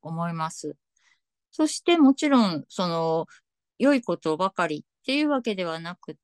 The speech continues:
て、今までその好きだと思っていたこと、これが自分を作ってきたと思っていたことが、あの、崩れていったり、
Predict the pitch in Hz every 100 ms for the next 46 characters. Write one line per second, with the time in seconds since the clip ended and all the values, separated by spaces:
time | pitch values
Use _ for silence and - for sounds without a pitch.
0 | _ - 294 214 _ 262 - 254 247 233
1 | 185 185 190 175 185 - - 240 214 175
2 | 170 170 175 - 151 - 147 147 143 190
3 | 277 _ _ _ - 247 262 247 247 247
4 | 240 233 226 254 247 247 247 - 302 294
5 | - 208 - - 143 165 165 190 226 -
6 | 170 - 190 233 - 196 202 247 208 156
7 | _ _ - 180 165 160 156 151 143 -
8 | _ _ _ _ - 247 330 320 - 147
9 | - 151 139 -